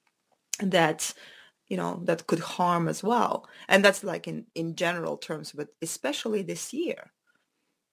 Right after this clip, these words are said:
okay, 'cause the intense of the chi, the intensity and anxiety is, would accumulate much easier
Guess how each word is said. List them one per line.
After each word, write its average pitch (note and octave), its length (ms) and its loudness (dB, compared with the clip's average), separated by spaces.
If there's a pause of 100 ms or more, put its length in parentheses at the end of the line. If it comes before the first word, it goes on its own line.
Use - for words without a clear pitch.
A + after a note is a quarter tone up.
(220)
okay, F#3 200 -6
'cause E3 220 -8
the F3 300 0
intense G3+ 600 -2
of F3 120 -4
the D#3+ 120 0
chi, F3+ 680 -4 (220)
the F3 80 0
intensity F#3+ 600 2
and D#3+ 220 0
anxiety D#3 440 0
is, D3 240 -8
would E3+ 300 -2
accumulate F#3 760 2
much F3 340 -4
easier - 720 -4